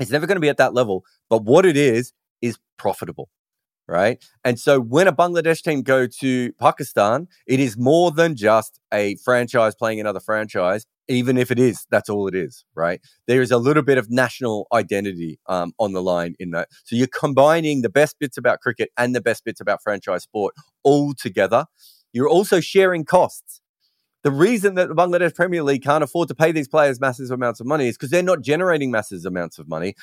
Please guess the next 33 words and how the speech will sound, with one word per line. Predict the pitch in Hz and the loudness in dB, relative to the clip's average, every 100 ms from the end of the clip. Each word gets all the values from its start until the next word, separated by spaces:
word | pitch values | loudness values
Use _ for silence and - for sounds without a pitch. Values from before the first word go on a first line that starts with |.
| - | -12
because | 127 131 123 | -6 -2 0
their | 143 143 | 2 2
market | 101 113 - - | 2 0 -2 -4
doesn't | 107 90 87 | -4 -4 -6
allow | 104 107 147 | -2 2 2
for | 170 113 | 2 -4
that | 92 | -4
at | 82 | -4
the | |
moment. | 82 87 113 | -8 -6 0
It | |
might | 156 143 | 2 2
one | 123 98 | 0 -2
day, | 80 | -4
to | - | -6
be | 80 | -8
fair | 82 76 | -6 -6
to | |
them, | 73 80 - _ | -10 -12 -16 _
but | 113 | 2
at | 120 127 | 4 4
the | |
moment | 127 131 107 101 | 2 2 0 -2
it | |
doesn't, | 101 78 - _ - | -2 -4 -10 _ -2
right? | 95 120 - _ _ | -2 -2 -8 _ _
Again, | 143 135 185 117 76 _ _ _ _ _ _ | -2 4 4 4 -4 _ _ _ _ _ _
you | 113 156 | -4 -2
start | 190 170 147 | 4 4 4
having, | 139 139 131 120 113 | 4 2 2 -4 -6
you | 143 180 | -6 -4
start, | 180 147 147 | 0 -2 0
like, | 135 | -2